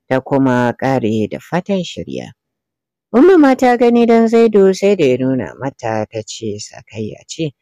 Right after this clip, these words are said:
kuma dama wani sabon tun a duniya Allah yake yin shi. Ikram ma ta gani, ita Allah ya ƙara kai musu, tare da fatan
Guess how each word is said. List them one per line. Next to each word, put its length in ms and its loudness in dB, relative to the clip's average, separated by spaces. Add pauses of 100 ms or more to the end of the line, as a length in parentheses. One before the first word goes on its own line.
(220)
kuma 240 -2
dama 560 -2
wani 380 -6
sabon 560 -12
tun 240 -12
a 80 -4
duniya 400 -14 (160)
Allah 240 -10
yake 320 -20
yin 220 -8
shi. 260 -20 (420)
Ikram 460 -4
ma 320 -2
ta 260 -4
gani, 380 -6 (260)
ita 280 -6
Allah 420 -2
ya 160 -6
ƙara 400 -12 (100)
kai 140 -10
musu, 360 -10 (340)
tare 200 2
da 120 0
fatan 420 -12